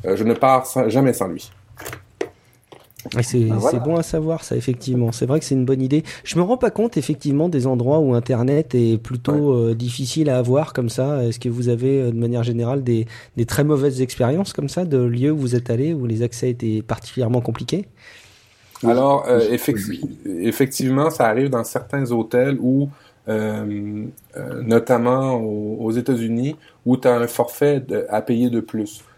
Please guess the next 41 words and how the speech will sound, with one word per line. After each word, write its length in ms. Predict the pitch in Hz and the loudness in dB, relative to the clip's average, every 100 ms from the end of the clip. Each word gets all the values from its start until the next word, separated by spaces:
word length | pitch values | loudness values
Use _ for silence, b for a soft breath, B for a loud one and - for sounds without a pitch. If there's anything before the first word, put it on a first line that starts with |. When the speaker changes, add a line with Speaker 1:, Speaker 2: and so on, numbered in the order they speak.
| b | b
Speaker 1:
Des 120 | 107 | -2
fois, 180 | - 151 | 2 0
c'est 100 | 151 | 2
assez 180 | 110 139 | 2 2
abordable 420 | 120 113 120 151 | 2 2 0 -2
que 80 | 123 | -6
tu 160 | - | -8
peux 80 | - | -6
le 80 | 101 | -4
faire. 320 | - 107 131 | -2 -2 -2
Tu, 160 | - 98 | -6 -12
tu, 180 | - 98 | -12 -14
tu 140 | - | -6
prends 160 | - 107 | 0 2
le 60 | |
forfait, 360 | - - - 131 | 2 -2 2 2
puis 100 | - | 2
t'as 80 | 107 | 0
le 80 | 107 | 4
Wi-Fi 280 | 104 104 117 | 4 2 0
dans 200 | 113 107 | 0 -2
ta 100 | 107 | -4
chambre. 280 | - 107 98 B B - | -4 -8 -6 B B 0
Maintenant 260 | 117 160 | 0 2
aussi, 200 | 165 143 | 0 0
il 20 | 160 | 0
y 20 | |
a 20 | |
des 160 | 135 127 | 0 0
hôtels 300 | 127 151 165 | 0 0 0
où 80 | |
t'as 140 | 143 120 | 0 -2
deux 320 | 113 147 160 | 0 -2 -2
sortes 260 | - 165 139 | 0 0 2
de 80 | |
Wi-Fi. 540 | 135 120 117 - 107 - | 0 0 -2 -2 -4 0
T'as 100 | 110 | 0
le 100 | 113 | 2
Wi-Fi 580 | 120 127 123 143 135 120 | 2 2 2 0 0 -2
du 140 | 113 | -4
peuple, 360 | - 131 156 | -2 -2 -2